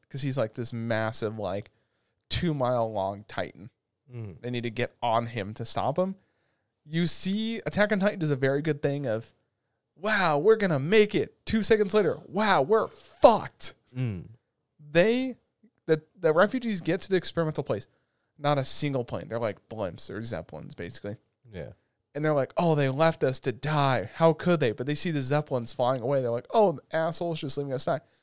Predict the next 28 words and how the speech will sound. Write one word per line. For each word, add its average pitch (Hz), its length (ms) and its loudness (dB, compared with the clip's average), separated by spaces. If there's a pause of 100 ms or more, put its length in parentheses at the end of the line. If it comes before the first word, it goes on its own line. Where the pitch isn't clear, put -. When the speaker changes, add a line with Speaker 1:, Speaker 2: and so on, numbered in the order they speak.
(160)
Speaker 1:
No, 175 140 6
the 165 100 2
zeppelins 175 500 2
are 139 100 2
going 135 360 0
'cause 131 140 -10
they're, 113 100 -4
like, 110 180 -6
bomber 117 300 -6
zeppelins. 165 420 -4 (360)
They're 135 100 0
mounting 160 400 0
an 135 60 0
offensive 135 400 -2
against 120 300 -4
Eren 135 260 0
'cause - 80 -10
they 131 80 -4
can 117 100 -8
drop 113 280 -4 (540)
tons 143 360 0
and 113 140 -8
tons 107 260 -6
of 104 100 -6
bombs, 95 220 -8
like, 107 100 -10
little 117 240 -2
tons - 500 -8